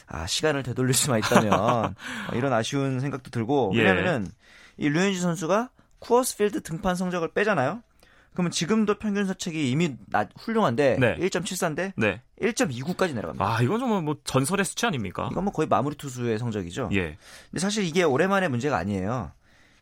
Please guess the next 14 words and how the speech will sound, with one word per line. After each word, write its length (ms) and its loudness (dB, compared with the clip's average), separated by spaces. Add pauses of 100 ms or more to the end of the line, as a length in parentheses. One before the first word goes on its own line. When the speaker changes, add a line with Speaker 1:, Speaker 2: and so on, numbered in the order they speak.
(120)
Speaker 1:
왜냐하면 280 0
류현진 260 0
선수의 260 -2
통산 600 -2
쿠어스 280 -6
필드 200 -4
성적이 340 -2
일 140 -2
승 160 -2
사 200 -6
패. 360 -4
Speaker 2:
네. 280 -2 (120)
Speaker 1:
예, 160 -12
그리고 320 -2